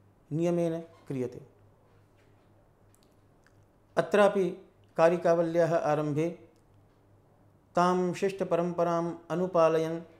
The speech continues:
विश्वनाथपञ्चाननभट्टाचार्यः अमुं मङ्गलं प्रस्तौति,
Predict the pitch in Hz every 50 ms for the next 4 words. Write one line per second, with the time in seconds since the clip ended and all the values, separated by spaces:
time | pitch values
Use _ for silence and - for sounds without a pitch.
0 | - _ _ _ _ _ _ _ _ _ _ _ _ _ - 156 160 - 180 170
1 | 160 160 156 151 - - 156 156 147 160 151 151 160 156 147 135 147 143 - 147
2 | 143 139 147 143 139 139 139 151 147 143 151 151 151 - - - _ _ _ _
3 | _ _ _ _ _ 151 151 170 170 170 170 151 147 143 143 139 151 143 143 143
4 | 147 151 - - - - - _ _ _ _ _ _ _ _ _ _ _ _ _
5 | _ _ _ _ _ _ _ _ _ _ _ _ _ _ _ _ _ _ - _
6 | _ _ _ _ _ _ _ _ _ _ 127 135 139 - - - 170 175 180 185
7 | 208 214 208